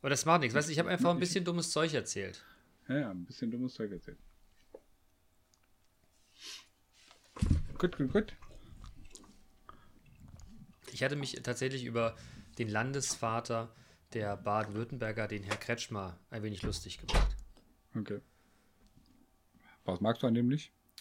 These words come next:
Speaker 2: Du hast wahrscheinlich eben schon gesagt,
Speaker 1: Ich
Speaker 2: oder?
Speaker 1: hab gesagt, das ist der beste F-D-P-Politiker, den die Grünen haben.
Speaker 2: Ja.
Speaker 1: Und dass der klingt, als ob er den Ring gleich ins Feuer wirft.
Speaker 2: Okay.
Speaker 1: Aber
Speaker 2: Alarm.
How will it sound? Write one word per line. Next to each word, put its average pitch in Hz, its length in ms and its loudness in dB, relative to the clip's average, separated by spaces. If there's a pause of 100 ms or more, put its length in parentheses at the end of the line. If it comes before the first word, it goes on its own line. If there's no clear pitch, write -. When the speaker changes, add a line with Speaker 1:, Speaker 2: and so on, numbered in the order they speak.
(160)
Speaker 2:
Du 98 100 0
hast 95 160 0
wahrscheinlich 98 300 2
eben 95 140 0
schon 95 160 0
gesagt, 107 280 2
Speaker 1:
Ich 92 80 0
Speaker 2:
oder? 95 80 2
Speaker 1:
hab 104 80 -6
gesagt, 123 280 0
das 117 100 -2
ist 120 140 -4
der 113 80 -2
beste 123 400 -2
F-D-P-Politiker, 120 920 -2
den 110 140 -2
die 110 100 -4
Grünen 110 400 -4
haben. 92 300 -6 (1500)
Speaker 2:
Ja. 92 60 -6 (1000)
Speaker 1:
Und 123 100 -4
dass 113 140 0
der 113 160 -2
klingt, 127 360 -2
als 127 140 -4
ob 123 120 -4
er 123 80 2
den 117 120 -2
Ring 123 220 0
gleich 117 180 0
ins 117 160 -6
Feuer 98 340 -2
wirft. - 320 -18 (720)
Speaker 2:
Okay. 185 340 -2 (760)
Speaker 1:
Aber 120 440 2
Speaker 2:
Alarm. 135 640 2